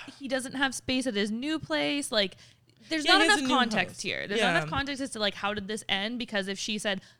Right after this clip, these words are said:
Speaker 1: "I broke up with him because I just, like, wasn't feeling it anymore," then it would be like, "Oh, because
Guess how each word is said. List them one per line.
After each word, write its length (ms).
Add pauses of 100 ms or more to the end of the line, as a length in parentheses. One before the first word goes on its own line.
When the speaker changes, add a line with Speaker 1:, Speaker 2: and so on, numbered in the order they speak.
(140)
Speaker 1:
"I 180
broke 260
up 160
with 140
him 460
because 360
I 160
just, 180
like, 160
wasn't 300
feeling 300
it 80
anymore," 360
then 140
it 40
would 100
be 80
like, 180
"Oh, 220
because 380